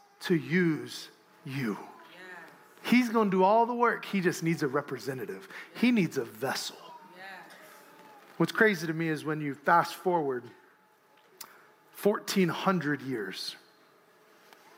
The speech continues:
Speaker 1: you find Jesus seated on the donkey on top of the Mount of Olives.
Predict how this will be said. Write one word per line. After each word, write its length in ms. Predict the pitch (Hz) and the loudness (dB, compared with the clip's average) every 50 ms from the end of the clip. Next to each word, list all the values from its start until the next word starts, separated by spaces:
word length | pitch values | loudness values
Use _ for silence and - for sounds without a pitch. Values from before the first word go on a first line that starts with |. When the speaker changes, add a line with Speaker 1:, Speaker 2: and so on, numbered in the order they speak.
| - - - - - - - - - | -20 -20 -20 -20 -20 -20 -20 -4 0
Speaker 1:
you 100 | - 170 | 0 2
find 320 | - - 196 180 170 165 147 | 4 6 4 4 4 2 0
Jesus 760 | - 160 202 214 185 147 147 160 185 185 - - - - - _ _ _ _ _ _ _ _ _ _ _ _ _ _ _ _ _ _ _ | -2 -2 0 0 0 -2 -4 -4 -4 -6 -8 -10 -12 -14 -18 _ _ _ _ _ _ _ _ _ _ _ _ _ _ _ _ _ _ _
seated 440 | - - - - 214 220 220 226 214 | -8 -2 2 4 6 6 8 6 6
on 120 | 196 180 175 | 6 4 2
the 60 | 156 | 2
donkey 580 | 139 185 170 165 156 - - 127 147 170 175 - - _ _ _ _ _ _ _ _ _ _ _ _ _ - | 4 4 4 4 2 -2 -6 -8 -8 -8 -10 -12 -16 _ _ _ _ _ _ _ _ _ _ _ _ _ -8
on 120 | 143 160 | -6 -6
top 400 | 156 - - 190 190 196 190 - | -2 2 4 4 4 4 2 -2
of 100 | 180 156 | -6 -6
the 80 | 143 156 | -6 -2
Mount 280 | 156 160 165 170 175 156 | 2 2 4 2 2 -2
of 140 | 143 135 | -6 -6
Olives. 500 | 139 127 110 101 104 - - - - - | -8 -8 -8 -12 -16 -20 -20 -20 -20 -20